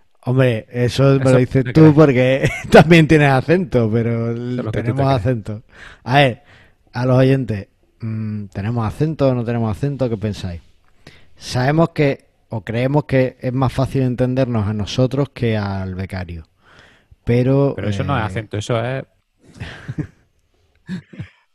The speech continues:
Speaker 1: Pero bueno, aún así, bueno, decidnos qué os parece nuestro acento, ¿vale? Y así lo vemos.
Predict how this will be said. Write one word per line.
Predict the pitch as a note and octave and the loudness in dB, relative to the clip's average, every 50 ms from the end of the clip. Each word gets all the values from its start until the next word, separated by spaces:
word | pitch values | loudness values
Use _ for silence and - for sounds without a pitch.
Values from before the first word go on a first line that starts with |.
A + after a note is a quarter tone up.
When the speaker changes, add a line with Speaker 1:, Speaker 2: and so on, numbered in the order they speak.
| _ - | _ -4
Speaker 1:
Pero | A#2 B2 B2 B2+ | 0 2 2 4
bueno, | B2+ C#3 C3 B2 A2+ A2+ - | 4 4 2 2 -2 -6 -8
aún | - B2+ B2 A#2+ A#2+ | -8 -6 -4 -4 -4
así, | A#2 G2+ - - C#3 D3 D#3 D#3 | -6 -6 -4 -4 -2 -2 -2 -4
bueno, | - - G#2+ A2 G#2+ _ _ _ | -6 -8 -8 -8 -10 _ _ _
decidnos | - A2 G2 - A#2+ A#2+ A#2 A#2+ A#2+ G#2+ | -10 -10 -8 -4 -4 -4 -2 -4 -6 -6
qué | - - | -6 -6
os | A#2+ - | -8 -6
parece | - A#2 A#2 A#2 F2 A#2+ A#2 | -4 -2 -2 -2 -2 -2 -4
nuestro | A2+ G#2+ - - A2+ | -4 -6 -6 -6 -6
acento, | G2 D2+ F#2+ F#2+ F2+ F2 - F#2+ | -6 -6 -8 -10 -10 -10 -10 -10
¿vale? | G2+ A#2+ C3 C3 A#2 G#2 | -10 -8 -6 -6 -6 -6
Y | G#2 G2 | -6 -8
así | F#2+ E2+ - - G2 G2 | -8 -10 -10 -12 -12 -12
lo | F#2+ G2 F#2+ | -10 -10 -10
vemos. | F#2 F#2 F2+ F2 | -10 -10 -10 -12